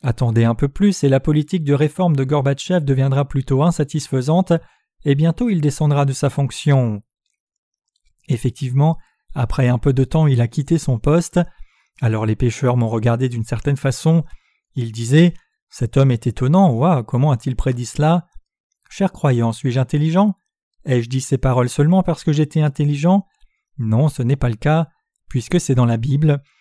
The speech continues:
J'ai dit ces paroles en croyant dans la Bible telle qu'elle est. Puisque je crois qu'en dans la parole de Dieu qui dit que la foi est la ferme assurance des choses qu'on espère,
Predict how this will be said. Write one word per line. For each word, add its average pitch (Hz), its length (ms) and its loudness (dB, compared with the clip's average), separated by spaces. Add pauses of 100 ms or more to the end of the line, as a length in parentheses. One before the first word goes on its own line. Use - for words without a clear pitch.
(160)
J'ai 156 200 2
dit 196 120 -4
ces 175 160 -2
paroles 151 380 2
en 135 80 2
croyant 156 340 0
dans 143 120 2
la 123 100 0
Bible 165 300 0
telle 135 240 -2
qu'elle 127 200 2
est. 117 360 0 (560)
Puisque - 340 -2
je 117 120 2
crois 127 260 0
qu'en 123 120 -2
dans 107 140 -2
la 110 140 -2
parole 120 320 0
de 123 80 2
Dieu 131 280 2
qui 131 220 -6
dit 135 180 -2
que 131 120 -4
la 120 120 0
foi 135 320 -2
est 127 40 0
la 120 100 0
ferme 131 300 -2
assurance 135 460 -2
des 117 100 -6
choses 139 280 -4
qu'on 131 160 -4
espère, 165 480 0